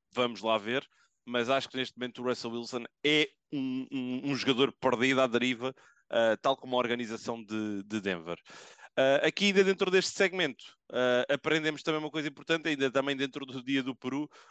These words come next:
o Pedro disse que se calhar foi o jogo menos espetacular, mas acho que nos deu algumas confirmações. Os Cowboys neste momento são uma equipa a sério.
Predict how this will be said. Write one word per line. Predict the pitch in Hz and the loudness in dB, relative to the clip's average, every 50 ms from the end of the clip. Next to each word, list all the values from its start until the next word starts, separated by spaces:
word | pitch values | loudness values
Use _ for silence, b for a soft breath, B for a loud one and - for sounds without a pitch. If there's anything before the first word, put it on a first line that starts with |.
| B B | B B
o | 131 127 | -8 -8
Pedro | 104 - 147 147 131 135 131 139 | -2 2 2 4 4 4 2 2
disse | 147 131 - - | 0 0 -2 -6
que | - | -12
se | - - | -12 -4
calhar | - 147 143 143 | 0 2 2 2
foi | - - 139 | 2 -2 -4
o | 139 | -4
jogo | 120 139 139 120 139 | -4 -4 -6 -4 -6
menos | 143 143 127 - | -8 -8 -8 -10
espetacular, | - - 151 139 - - 139 - - 147 156 151 b b b b _ _ | -4 -2 0 0 0 0 -4 -2 0 2 2 0 b b b b _ _
mas | - - 185 | -10 -2 0
acho | 160 156 - - | 0 0 0 -2
que | 175 | -8
nos | 175 151 | -10 -4
deu | 151 170 170 | 0 0 2
algumas | 165 156 165 170 165 - | 2 0 -2 -6 -8 -8
confirmações. | - 160 160 - - 165 156 165 160 - - 139 120 113 101 - - - - | -10 -12 -12 -10 -10 -6 -6 -6 -6 -6 -6 -6 -6 -6 -8 -10 -14 -14 -10
Os | 135 127 - | -10 -10 -4
Cowboys | - - 156 151 147 139 147 151 143 | 0 4 4 6 6 6 4 2 2
neste | 156 147 - - | 0 -4 -4 -4
momento | 147 147 139 - | -4 -4 -4 -2
são | - 143 | -2 -2
uma | 139 139 | -2 -2
equipa | - - 127 - - 123 | -2 -2 -2 2 2 2
a | 117 | 2
sério. | - - 107 98 92 92 | 2 0 -2 -2 -2 -4